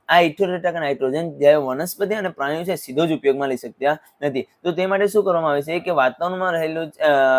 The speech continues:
નાઇટ્રોજન છે એ, એ કેટલાક બેક્ટેરિયા, જેમ કે rhizobium આપણે બેક્ટેરિયા જોયું હતું કે rhizobium બેક્ટેરિયા અને કેટલીક લીલ છે એ શું કરશે કે વાતાવરણમાં નાઇટ-, રહેલા નાઇટ્રોજનનું છે એ,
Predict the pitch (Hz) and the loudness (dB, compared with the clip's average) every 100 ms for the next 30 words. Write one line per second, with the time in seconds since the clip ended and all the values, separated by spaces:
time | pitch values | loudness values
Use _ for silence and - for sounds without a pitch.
0 | 131 123 _ - 147 135 131 123 170 175 | 4 0 _ -14 -8 -4 -4 -2 -4 -4
1 | 175 190 - - _ 156 175 175 - 185 | 0 0 0 -6 _ 0 2 2 -4 -6
2 | 185 170 156 180 190 175 170 185 151 139 | -4 -4 -4 0 2 2 0 0 2 2
3 | 151 156 131 127 127 160 170 165 151 160 | -2 0 0 0 -4 -6 -4 -4 -4 -6
4 | 151 127 151 139 139 131 135 151 _ _ | -6 -4 -2 0 0 -2 -4 -10 _ _
5 | 143 131 135 175 196 190 190 202 202 165 | 2 2 0 -2 -2 2 2 4 4 2
6 | 156 165 151 151 170 160 165 139 143 160 | 0 -4 -6 -4 -2 -2 -2 -2 -4 -6
7 | _ - 175 196 196 175 180 165 151 - | _ -10 0 4 4 4 0 2 2 2
8 | 170 180 190 170 147 - 156 160 160 143 | -2 -2 0 0 0 -2 0 0 -2 -4
9 | 127 160 160 170 165 - 160 131 156 180 | -4 -6 -6 -6 -6 -2 0 0 -2 -4